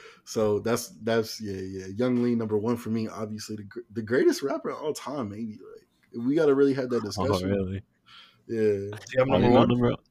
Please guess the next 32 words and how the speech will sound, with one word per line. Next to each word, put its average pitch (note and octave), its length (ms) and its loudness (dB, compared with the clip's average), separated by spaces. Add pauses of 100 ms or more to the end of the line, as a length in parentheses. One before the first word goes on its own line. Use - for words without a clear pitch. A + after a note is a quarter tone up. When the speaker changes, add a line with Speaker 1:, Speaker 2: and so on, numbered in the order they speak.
(600)
Speaker 1:
That's A#2+ 160 -4
my C#3+ 80 4
number D3 160 2
one C#3+ 100 2
for C#3+ 220 -4
real. B2 100 -2
I, A#2 80 -8 (160)
I C3 40 0
love D3+ 260 0
Young C3+ 180 0
Lean C3+ 100 0
Speaker 2:
Oh. F2+ 220 2 (540)
Speaker 1:
more C3 220 2
than G2+ 180 0
life, - 400 2
dog. C#4+ 360 -8 (360)
I E3+ 100 0
would C#3 260 2
die A2 300 4
for G#2+ 140 -2
Barry G#2 320 0
Dillon. G2+ 380 -6 (140)
If A2+ 140 -8
you A#2 100 2
know, B2 220 2
you G2+ 140 -4
know. G#2 260 -6 (420)
Speaker 3:
<laughs> - 0 - (2000)
All G#2+ 80 -8 (120)
right. A2 100 -8 (840)
E G#2+ 120 -4
B. G#2+ 240 0